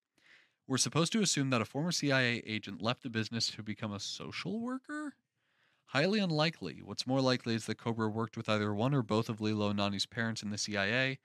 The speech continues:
which would explain why he hasn't already yanked Lilo Hope from under Nani's care. Furthermore, the theory suggests that Lilo's love of photography and unusual taste in books are due to a part of her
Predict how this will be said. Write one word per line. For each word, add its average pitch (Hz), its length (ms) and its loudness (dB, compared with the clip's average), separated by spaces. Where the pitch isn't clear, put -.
which - 180 -6
would 110 120 -2
explain 113 360 -2
why 104 140 0
he 107 140 -2
hasn't 107 340 -2
already 107 240 2
yanked 101 380 -2
Lilo 104 300 2
Hope 107 200 -2
from 104 180 -6
under 104 220 -2
Nani's 98 320 -2
care. 92 380 -2
Furthermore, 120 380 6
the 107 100 0
theory 110 260 2
suggests 107 400 2
that 95 120 4
Lilo's 107 480 4
love 104 420 2
of 107 180 -2
photography 117 680 0
and 117 100 2
unusual 120 380 4
taste 139 300 -2
in 110 100 0
books 104 320 -2
are 98 80 -2
due 98 200 -2
to 98 120 -2
a 95 80 -2
part - 320 -4
of 95 180 -8
her 95 340 -6